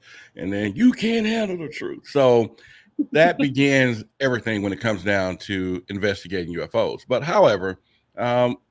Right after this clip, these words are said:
when I was twelve or thirteen or maybe ten, somewhere, uh, somewhere in there, I saw my first U F O. I live here in Dallas, Texas area, and one late evening, it was just about dark,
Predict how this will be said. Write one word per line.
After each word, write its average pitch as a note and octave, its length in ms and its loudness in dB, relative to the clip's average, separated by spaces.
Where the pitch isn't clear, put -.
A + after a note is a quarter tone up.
when D3+ 120 0
I E3+ 80 4
was E3+ 120 -4
twelve C3+ 400 2
or A#2+ 60 -4
thirteen G#2+ 640 -6
or F2+ 200 -6
maybe C3+ 280 -6
ten, G2 520 -8
somewhere, G#2 380 -10
uh, - 380 -14
somewhere C3 340 -2
in F#2 60 -4
there, F2 260 -6
I A2+ 160 0
saw G#2+ 400 -2
my G#2 100 -8
first G#2 420 -6
U F#2+ 140 -6
F F2 160 -12
O. B1 200 -8
I G2+ 100 0
live A2 220 0
here A2+ 160 -2
in G2+ 120 -2
Dallas, G2+ 500 -4
Texas F2+ 420 -10
area, E2+ 400 -8
and G2 420 -4
one G#2+ 540 -2
late G2+ 380 -4
evening, G2 760 -4
it D2 60 -8
was F2+ 160 -6
just F#2+ 320 -10
about F#2+ 340 -6
dark, F2+ 360 -4